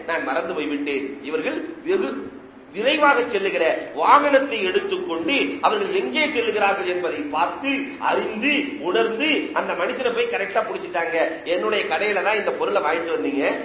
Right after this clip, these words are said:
இந்த பொருள்ல இந்த குறை என்னிடத்தில் இருக்கிறது, அதனால் ஒன்று இஷ்டம் இருந்தால் இந்தங்க நீங்க கொடுத்த பணம், அதை அப்படியே கொண்டு வந்திருக்கிறேன், பணத்தை கொடுக்கிறேன், பொருளை கொடுத்து விடுங்கள், அப்படி இல்லை என்றால் இது குறை உள்ள பொருள், அதற்கான பணம் இவ்வளவுதான்,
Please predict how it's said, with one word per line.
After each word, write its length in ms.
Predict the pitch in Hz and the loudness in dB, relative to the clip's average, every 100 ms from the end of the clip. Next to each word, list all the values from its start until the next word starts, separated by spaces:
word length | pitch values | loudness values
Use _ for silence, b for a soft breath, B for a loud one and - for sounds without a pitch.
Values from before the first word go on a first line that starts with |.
| - | -8
இந்த 180 | 180 185 | -2 -2
பொருள்ல 720 | - 180 233 226 190 - - | 0 0 0 4 2 2 -4
இந்த 240 | 196 214 208 | -6 -2 -2
குறை 400 | 160 196 247 226 | 0 4 4 4
என்னிடத்தில் 460 | 185 185 185 190 | 0 0 -2 -4
இருக்கிறது, 760 | 170 165 160 143 151 233 190 - | -4 -4 -2 -2 0 0 0 0
அதனால் 640 | 139 170 196 262 214 - | 0 2 4 4 2 -2
ஒன்று 360 | 165 196 220 226 | -2 -2 -2 -4
இஷ்டம் 400 | 202 196 269 233 | -4 -2 0 0
இருந்தால் 600 | 190 123 170 254 247 - | 0 0 2 2 2 -4
இந்தங்க 360 | 208 233 233 214 | -4 0 0 0
நீங்க 200 | 190 180 | -2 -4
கொடுத்த 380 | 175 247 233 - | -2 0 2 0
பணம், 520 | 151 165 262 - - | 0 2 2 2 0
அதை 200 | 190 196 | 2 2
அப்படியே 520 | 160 226 226 240 247 | 2 2 2 2 2
கொண்டு 240 | 202 196 | 0 0
வந்திருக்கிறேன், 760 | 196 180 170 160 170 240 233 - | -2 0 -2 -2 2 2 2 0
பணத்தை 500 | 185 214 262 262 - | 2 4 2 0 0
கொடுக்கிறேன், 560 | 196 180 175 180 247 - | 0 0 0 2 2 0
பொருளை 360 | 196 240 - | 2 2 2
கொடுத்து 300 | 185 175 170 | 0 0 0
விடுங்கள், 580 | 151 151 139 208 226 - | -2 -2 0 0 0 -2
அப்படி 340 | 156 - 202 165 | -4 -2 -2 -2
இல்லை 240 | 190 226 | -2 0
என்றால் 540 | 190 156 214 247 - 202 | 0 0 2 2 0 -6
இது 260 | 233 240 | -8 -6
குறை 240 | 196 220 247 | 2 4 4
உள்ள 260 | 233 233 | 0 0
பொருள், 500 | - 180 262 247 - | 0 0 0 0 -2
அதற்கான 540 | 147 226 233 233 254 240 | 0 2 2 2 2 2
பணம் 360 | 180 208 233 | 2 0 -2
இவ்வளவுதான், 540 | 180 202 180 170 240 | -2 0 0 4 4